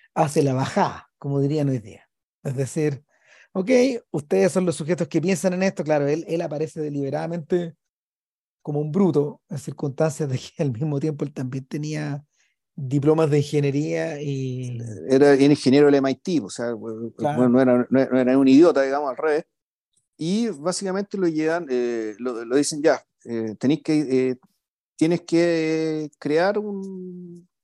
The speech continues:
Speaker 2: tienes que armar este proyecto, mejor dicho, tienes que reclutar a la gente que va a financi-, que va a arma-, va a hacer este proyecto.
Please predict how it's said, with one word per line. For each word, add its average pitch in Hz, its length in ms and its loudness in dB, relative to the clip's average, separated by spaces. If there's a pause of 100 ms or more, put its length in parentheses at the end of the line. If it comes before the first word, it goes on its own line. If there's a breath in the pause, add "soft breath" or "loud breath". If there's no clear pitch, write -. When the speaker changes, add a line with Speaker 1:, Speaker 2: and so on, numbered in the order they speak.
Speaker 2:
tienes 190 220 0
que 185 120 2
armar 165 360 4
este 135 200 -2
proyecto, 123 360 -2
mejor 156 240 -6
dicho, 151 220 -4
tienes 160 180 -2
que 151 100 -6
reclutar 139 420 2
a - 20 2
la 180 120 4
gente 180 320 -2
que 139 140 0
va 165 60 4
a 185 40 0
financi-, - 400 -8
que 120 120 -4
va 139 60 4
a 156 40 4
arma-, 160 220 -6
va 131 120 -4
a - 20 -4
hacer 180 180 -4
este 120 220 -6
proyecto. 95 400 -14